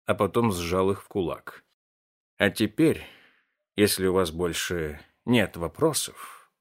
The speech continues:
мне пора откланяться. Я бы не хотел показываться на публике с тайным агентом больше пары минут. Репутация, знаете ли. Месье Стрюк,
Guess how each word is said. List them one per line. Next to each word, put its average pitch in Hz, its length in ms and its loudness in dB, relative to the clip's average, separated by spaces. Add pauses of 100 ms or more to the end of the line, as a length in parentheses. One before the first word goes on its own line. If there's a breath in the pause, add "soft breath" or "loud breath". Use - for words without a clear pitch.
(120)
мне 143 280 6
пора 131 280 4
откланяться. - 920 -4 (580 soft breath)
Я 131 180 8
бы 135 120 6
не 131 100 6
хотел 113 380 6
показываться 104 680 2
на 101 140 0
публике 143 440 -2
с - 120 -4
тайным 95 440 2
агентом 95 640 -2 (320 soft breath)
больше 123 480 2
пары 107 380 4
минут. - 640 -8 (640)
Репутация, 185 720 2
знаете - 480 -14
ли. 50 180 -20 (720 soft breath)
Месье 135 400 8
Стрюк, - 480 -4